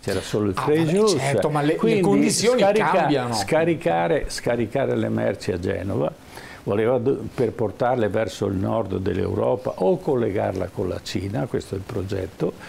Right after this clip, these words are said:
Speaker 2: Sì,
Speaker 1: allora
Speaker 2: certo.
Speaker 1: diventava un'altra cosa. Quindi Venezia è stata sacrificata,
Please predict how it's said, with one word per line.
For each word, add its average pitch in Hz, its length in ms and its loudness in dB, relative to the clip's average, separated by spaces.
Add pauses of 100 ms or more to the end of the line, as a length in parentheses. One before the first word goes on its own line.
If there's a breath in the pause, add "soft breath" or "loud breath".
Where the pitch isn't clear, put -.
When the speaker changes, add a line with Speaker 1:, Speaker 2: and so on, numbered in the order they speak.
Speaker 2:
Sì, - 160 -12
Speaker 1:
allora 165 380 2
Speaker 2:
certo. 143 140 0
Speaker 1:
diventava 151 420 2
un'altra 139 380 0
cosa. 92 440 -4 (380 loud breath)
Quindi 139 540 2
Venezia 156 680 0
è - 100 -4
stata - 320 -4
sacrificata, 110 1120 -4